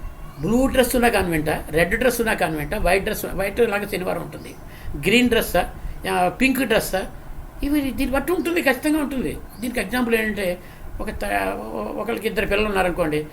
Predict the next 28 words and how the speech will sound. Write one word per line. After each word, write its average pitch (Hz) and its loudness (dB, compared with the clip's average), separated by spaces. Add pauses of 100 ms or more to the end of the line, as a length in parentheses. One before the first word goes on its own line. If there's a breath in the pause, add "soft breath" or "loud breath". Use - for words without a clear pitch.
(140)
ఇంటి 220 6
దగ్గరగా 196 0 (240 loud breath)
ఏదో 104 2 (600)
ఒక 185 -2 (280)
బ్లూ 208 4
కాన్వెంట్ 202 4
ఉందనుకోండి, 160 0
ఆ - 2
బ్లూ 180 2
కాన్వెంట్లో 180 2 (840)
ఎవడో 185 4 (220)
రాముడు, 185 6
లక్ష్మణుడు 185 4
ఇద్దరిని 160 2
వేస్తారు. 131 -6 (880)
అందులో 190 4
రాముడు 190 2
విపరీతంగా 196 2
చదువుతాడు, 127 -2 (760)
చాలా 175 2
బ్రిలియంట్గా 180 2
చదువుతాడు, - -4
ఈ - 2
లక్ష్మణుడు 190 0
నత్తు, 170 0
నత్తు, 160 2
నత్తుగా 147 0
ఉంటుంది. 117 -4